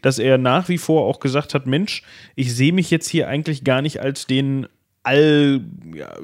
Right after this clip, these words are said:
als den Allherrscher, sag ich mal, ne, als derjenige, der jetzt hier absolut der Monarch ist“, sondern da spricht man von der sogenannten Prinzipatideologie. Das heißt, er sieht sich eher nur als Beschützer und Lenker, so ein bisschen.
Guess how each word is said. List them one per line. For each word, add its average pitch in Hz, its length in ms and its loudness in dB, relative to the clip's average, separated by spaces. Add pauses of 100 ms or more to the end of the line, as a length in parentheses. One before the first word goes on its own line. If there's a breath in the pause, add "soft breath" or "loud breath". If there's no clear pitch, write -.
(220)
als 127 320 -10
den 131 200 -2
Allherrscher, 160 840 2
sag 151 220 0
ich - 120 -10
mal, 160 280 0
ne, 151 240 0
als 127 240 -4
derjenige, 135 480 0
der 127 140 2
jetzt 131 160 0
hier 135 420 2 (380 loud breath)
absolut 143 720 -2
der 127 440 -2
Monarch 131 520 0
ist“, 180 240 -2
sondern 139 640 0
da 135 100 4
spricht 147 260 -6
man 139 120 -2
von 139 180 -4
der 127 720 2
sogenannten 131 480 -2
Prinzipatideologie. 151 1500 -4 (440 loud breath)
Das 117 160 -2
heißt, 135 240 4
er 151 180 4
sieht 156 200 -4
sich 143 180 0
eher 143 160 4
nur 143 200 2
als 127 180 -2
Beschützer 147 600 2
und 123 220 -2
Lenker, 131 580 0
so - 120 -6
ein 110 100 -4
bisschen. 107 400 -6